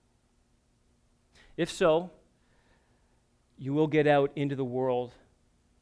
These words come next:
and the gospel will go forward from you. You will give of your time, you will give of your talents, you will give of your treasures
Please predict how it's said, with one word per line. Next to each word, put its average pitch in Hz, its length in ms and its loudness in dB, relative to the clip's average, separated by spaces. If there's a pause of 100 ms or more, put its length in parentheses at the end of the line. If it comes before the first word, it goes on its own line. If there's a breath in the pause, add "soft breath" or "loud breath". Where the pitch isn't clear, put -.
(580 soft breath)
and 131 80 -10
the 127 60 -6
gospel 165 500 2
will 165 140 0
go 156 120 2
forward 147 400 -2
from 135 280 -6
you. 120 400 -8 (1800 loud breath)
You 147 100 -2
will 156 80 0
give 165 180 4
of 165 140 -6
your 175 100 0
time, 170 520 4
you 156 120 2
will 160 80 4
give 156 140 2
of 165 120 0
your 160 120 0
talents, 165 580 0
you 165 100 -4
will 156 60 0
give 156 180 0
of 147 120 -4
your 147 80 -4
treasures 143 680 -2